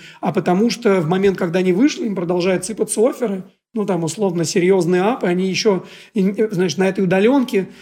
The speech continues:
когда ты, по сути дела, и лично с людьми не взаимодействуешь, или, э, договор ты подписан, там, электронный, у тебя нет таких моральных, социальных обязательств, тем, что, "а че, ничего страшного, сейчас переключусь на другую компанию", тем более здесь, там, плюс двадцать процентов, че, я зря, что ли? И мы видим эту особенность,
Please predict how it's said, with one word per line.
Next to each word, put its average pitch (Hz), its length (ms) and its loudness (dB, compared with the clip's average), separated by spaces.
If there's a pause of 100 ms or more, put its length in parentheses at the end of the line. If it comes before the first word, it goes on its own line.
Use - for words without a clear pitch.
когда 175 320 0
ты, 180 240 0
по 175 120 -2
сути 160 240 -6
дела, 180 280 2
и 170 100 2
лично 226 320 -2
с - 80 -10
людьми 202 220 0
не 190 120 2
взаимодействуешь, 180 760 0
или, 175 240 0 (240)
э, 165 300 2
договор 180 400 2
ты 240 100 -4
подписан, 185 500 -4
там, 180 200 0
электронный, 180 560 2
у 165 80 -4
тебя 180 200 -2
нет 185 200 0
таких 147 240 -8
моральных, 220 400 0
социальных 196 440 -2
обязательств, 208 460 -2
тем, 208 120 -2
что, 226 120 -6
"а 247 60 -4
че, 220 100 -6
ничего 175 220 -6
страшного, 220 340 -2
сейчас 170 160 -4
переключусь 190 500 -8
на 208 100 -4
другую 170 220 -4
компанию", 185 460 0 (260)
тем 165 120 -2
более 190 220 4
здесь, 160 180 -2
там, 147 180 -6
плюс 180 300 -2 (400)
двадцать 170 340 0
процентов, 208 500 0
че, 170 220 -2
я 147 260 -2
зря, 160 320 -2
что - 180 -10
ли? 156 80 -12 (240)
И 196 100 4
мы 220 120 4
видим 190 320 2
эту 165 200 -2
особенность, 302 580 -4